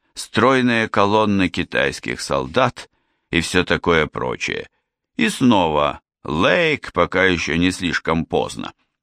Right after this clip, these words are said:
Правда, на этот раз появилось и нечто новое. Сначала показали вооружённых до зубов солдат, крадущихся по знойной пустыне и стреляющих в воображаемого противника. Это было похоже на какие-то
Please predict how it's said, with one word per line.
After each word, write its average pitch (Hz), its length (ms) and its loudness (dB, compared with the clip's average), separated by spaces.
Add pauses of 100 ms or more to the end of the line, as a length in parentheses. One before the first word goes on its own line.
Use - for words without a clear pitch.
(560)
Правда, 92 400 2
на 90 200 4
этот 151 220 -2
раз 170 260 -2
появилось 151 720 0
и 127 100 2
нечто 123 480 0
новое. 65 580 -2 (680)
Сначала 92 640 2
показали 85 760 2
вооружённых 85 880 2
до 80 120 0
зубов 82 420 -2
солдат, 58 600 -2 (380)
крадущихся 92 800 0
по 85 160 0
знойной 85 440 0
пустыне 80 580 0
и 80 40 0
стреляющих 80 840 0
в 76 60 -8
воображаемого 76 840 0
противника. 53 760 -6 (800)
Это 185 300 0
было 202 280 0
похоже 185 480 -2
на 180 140 -2
какие-то 170 640 -2